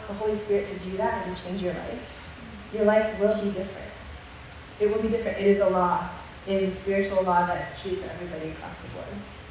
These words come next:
So I love you guys. That is all for tonight. I'm gonna give us a few minutes to just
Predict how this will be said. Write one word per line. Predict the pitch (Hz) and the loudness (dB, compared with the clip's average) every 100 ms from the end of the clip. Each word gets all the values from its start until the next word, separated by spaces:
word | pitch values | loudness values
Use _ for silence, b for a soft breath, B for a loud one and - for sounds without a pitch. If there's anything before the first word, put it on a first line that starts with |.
| - - - - - - - - - - - - | -16 -14 -14 -16 -16 -16 -14 -16 -16 -16 -16 4
So | 233 | 8
I | 226 208 | 10 10
love | 214 247 | 8 8
you | 269 | 6
guys. | 285 311 320 | 8 8 8
That | 233 | 8
is | 208 - | 6 8
all | 220 | 8
for | - | 8
tonight. | 254 233 208 214 262 - - - - - | 4 6 10 10 8 2 -6 -10 -8 4
I'm | 220 | 8
gonna | 247 254 | 10 10
give | 220 220 | 10 12
us | 220 226 - | 12 12 6
a | 208 | 0
few | 220 226 | 4 8
minutes | 226 208 240 247 - - | 10 10 8 4 -2 0
to | 226 214 208 196 185 | 4 6 6 4 6
just | 202 196 196 | 10 10 8